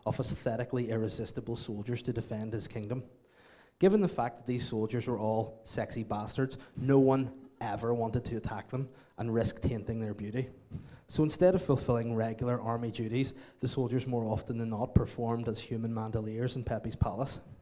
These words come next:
For those of you who don't know what a mandolier is, it's like a chandelier, except it's got actual sexy men standing on it, like Adonis is just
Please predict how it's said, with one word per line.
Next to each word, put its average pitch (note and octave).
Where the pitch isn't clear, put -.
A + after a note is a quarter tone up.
For -
those C#3
of C3
you C3+
who C3
don't A#2+
know A2+
what A2
a A2+
mandolier A2
is, C3
it's -
like A#2
a -
chandelier, A2
except A2+
it's G2+
got A#2
actual G#2+
sexy A2+
men G#2
standing A2
on A2+
it, B2
like G#2+
Adonis A2+
is B2
just -